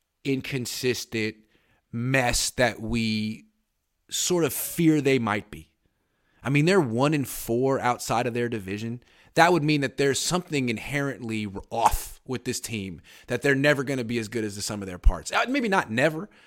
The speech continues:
but coming off a bye week, you had two weeks to prepare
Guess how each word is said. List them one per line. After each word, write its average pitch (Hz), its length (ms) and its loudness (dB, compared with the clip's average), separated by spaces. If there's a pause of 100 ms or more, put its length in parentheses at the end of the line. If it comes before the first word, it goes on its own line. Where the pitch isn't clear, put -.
(160)
but 147 400 8
coming 208 240 0
off 208 180 8
a 151 60 4
bye 95 420 2
week, 160 380 -2 (460)
you 196 140 4
had 113 300 2
two 262 260 12
weeks 220 300 4
to 190 100 6
prepare 151 560 6